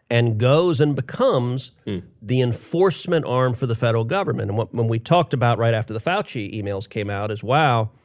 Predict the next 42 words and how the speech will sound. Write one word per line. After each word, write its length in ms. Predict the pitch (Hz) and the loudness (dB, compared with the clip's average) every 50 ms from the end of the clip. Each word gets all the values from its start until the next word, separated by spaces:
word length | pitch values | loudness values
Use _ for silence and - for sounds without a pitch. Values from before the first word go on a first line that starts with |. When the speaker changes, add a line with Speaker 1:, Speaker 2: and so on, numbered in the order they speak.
| _ _ _ _ _ _ _ _ _ _ _ | _ _ _ _ _ _ _ _ _ _ _
Speaker 1:
this 320 | - 110 156 190 - - - | -4 0 0 0 0 0 -2
really 220 | 190 175 156 147 135 | 0 2 2 2 2
lays 280 | 135 131 131 123 117 | 2 2 2 4 2
out 160 | 127 120 117 | 2 2 2
a 60 | 113 110 | 0 0
factual 480 | - 139 131 131 120 - - 127 110 | 0 2 2 2 0 0 -2 -4 -4
predicate 640 | 104 - - 117 110 107 104 98 - 110 101 101 - _ _ _ _ _ _ _ _ _ - | -4 -2 0 0 0 0 -2 -4 -2 -4 -4 -4 -6 _ _ _ _ _ _ _ _ _ -6
that 120 | 120 120 | -6 -6
Facebook 500 | - - 156 156 160 - - 156 143 120 | -2 2 2 2 2 2 2 0 0 0
is 100 | 139 123 120 | 2 0 0
not 180 | 131 127 127 | 2 2 2
a-, 240 | 127 131 143 143 - | 2 0 0 0 0
acting 400 | 147 160 160 160 - 127 117 113 | -2 -2 -2 -2 -2 -2 0 0
as 140 | 110 110 104 | 0 -2 -2
just 260 | - 120 117 - - | -2 -4 -4 -4 -6
a 40 | 113 | -8
private 360 | - - 120 120 113 110 117 | -2 0 0 2 0 0 -2
company 360 | - 123 117 107 113 113 110 | -2 -2 -2 -2 -2 -4 -2
on 140 | 110 104 104 | -2 -2 -2
their 180 | 104 98 101 131 | -2 -2 0 0
own, 220 | 170 175 147 127 | 0 2 0 0
but 140 | 113 107 - | -2 -2 -4
they're 140 | 107 101 107 | -2 -2 0
acting 280 | 110 117 113 120 117 110 | 0 0 -2 -2 -4 -4
as 140 | 107 101 104 | -4 -4 -2
an 60 | 101 | -4
arm 180 | 98 98 101 95 | -4 -4 -4 -6
of 120 | 95 92 | -6 -2
government. 500 | 104 131 156 143 117 98 98 104 - - _ _ _ _ _ _ _ _ _ _ _ _ _ _ - | 0 0 0 0 0 -4 -4 -8 -10 -12 _ _ _ _ _ _ _ _ _ _ _ _ _ _ 2
Well, 380 | 123 131 131 131 117 - - _ - | 4 4 4 4 2 -2 -10 _ -8
it 140 | - 143 143 | -6 -2 -2
almost 520 | 165 202 240 320 - 196 143 - - - | 0 0 0 0 0 -2 -2 -4 -6 -4
seems 360 | - 156 151 147 147 135 120 - | -2 0 0 2 0 -2 0 0
like 220 | 120 113 104 - | 0 0 0 -2
the 80 | 110 101 | -6 -4
Biden 340 | 110 113 120 131 139 131 | -2 0 0 0 0 0
administration 840 | 131 120 110 110 113 117 107 - - 120 113 110 107 - 120 104 101 | -2 -2 -2 0 0 0 -2 -4 -4 -4 -2 -2 -2 -4 -6 -6 -6
saw 380 | 107 - - 120 120 120 123 | -8 -4 -2 0 0 2 0
that 400 | 117 117 113 110 113 117 123 120 | 0 0 -2 -2 0 -2 -2 -4
and, 260 | 104 101 98 101 98 - | -4 -6 -6 -6 -6 -6
and, 200 | - 104 101 - | -6 -6 -6 -6
and, 360 | - 107 107 101 101 104 101 | -6 -4 -4 -2 -2 -4 -6